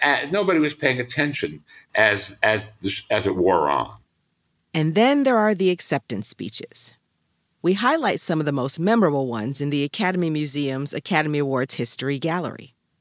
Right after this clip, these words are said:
Speaker 1: You always want somebody to, to do something theatrical or meaningful or whatever when they, when they win. And sometimes they're just overwhelmed and they just say, "Thank you," and disappear. And of course, that does save you time.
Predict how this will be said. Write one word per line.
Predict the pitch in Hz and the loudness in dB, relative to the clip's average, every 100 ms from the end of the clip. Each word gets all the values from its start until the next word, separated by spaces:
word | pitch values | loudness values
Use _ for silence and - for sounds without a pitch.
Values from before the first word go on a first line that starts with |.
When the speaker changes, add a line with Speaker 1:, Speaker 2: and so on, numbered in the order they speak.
| _ _ - | _ _ -4
Speaker 1:
You | 180 220 | 2 6
always | 349 339 | 6 4
want | 175 165 | 2 2
somebody | 170 143 139 127 | 2 2 2 2
to, | 120 117 - - | 0 -4 -6 -4
to | - 110 | 0 0
do | 98 143 | 4 2
something | 143 147 120 120 107 | 4 0 0 -2 0
theatrical | 123 120 123 - 123 117 | 2 2 2 0 -2 0
or | 104 87 | 2 0
meaningful | 110 135 123 113 113 | 0 0 0 -2 0
or | 107 | 0
whatever | 101 104 104 | 2 0 0
when | 101 98 | 0 2
they, | 95 95 - | 0 0 -2
when | 101 95 | -2 2
they | 92 | 2
win. | 92 104 90 92 | 2 2 2 0
And | 101 | -2
sometimes | 135 135 131 98 95 - _ - - - _ _ _ _ _ - | -2 -2 0 0 -2 -8 _ -20 -20 -20 _ _ _ _ _ 0
they're | 127 | 2
just | 117 127 120 | 4 2 4
overwhelmed | 127 120 107 113 120 107 98 | 4 4 4 6 6 4 2
and | 104 101 | 0 2
they | 101 | 0
just | 98 98 | -2 0
say, | 110 | 0
"Thank | 107 131 131 - | 2 0 0 2
you," | 98 | 2
and | 95 | 2
disappear. | 110 - 92 120 110 85 90 | 0 0 0 2 4 4 2
And | 110 107 | -4 -4
of | 123 | -4
course, | - 143 | 0 0
that | 143 143 143 | 0 -2 0
does | 180 175 | 0 -2
save | - 147 156 143 | 0 0 0 -2
you | 147 | -6
time. | - 220 330 156 190 | -2 -2 0 -2 -4